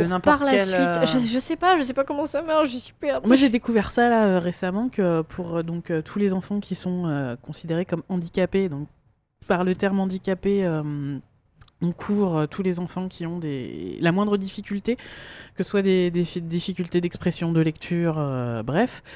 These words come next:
Speaker 3: Euh, donc, euh, que les enfants qui sont considérés comme handicapés, euh, sont confiés à des assistantes de vie scolaire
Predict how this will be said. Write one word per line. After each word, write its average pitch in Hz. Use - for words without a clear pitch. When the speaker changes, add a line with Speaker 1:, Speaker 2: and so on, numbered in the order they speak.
Speaker 3:
Euh, 151
donc, 156
euh, 127
que 240
les 226
enfants 220
qui 196
sont 185
considérés 185
comme 175
handicapés, 170
euh, 151
sont -
confiés 247
à 202
des 175
assistantes 226
de 180
vie 160
scolaire 185